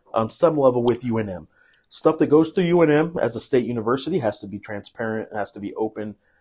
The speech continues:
has to be public. But you guys aren't exactly in that same category, at least not right now. Um, if, if we put in an ipra request,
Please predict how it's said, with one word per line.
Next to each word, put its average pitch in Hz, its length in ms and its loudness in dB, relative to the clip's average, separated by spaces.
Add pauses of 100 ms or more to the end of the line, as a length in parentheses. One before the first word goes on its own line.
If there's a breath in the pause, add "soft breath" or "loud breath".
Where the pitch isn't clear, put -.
(180)
has 104 240 0
to 95 80 -16
be 113 80 -4
public. 120 460 2 (420)
But 113 100 2
you 196 140 4
guys 160 200 4
aren't 135 320 0
exactly 131 560 2
in 123 100 0
that 107 160 -2
same 117 560 -2 (260)
category, 110 600 2
at - 80 0
least 175 200 -4
not 156 160 4
right 135 180 6
now. 131 380 4 (440)
Um, 101 600 2 (1200)
if, 135 400 2
if 117 180 -6
we 139 120 2
put 151 200 4
in 151 140 6
an 151 140 4
ipra 147 320 0
request, - 640 -2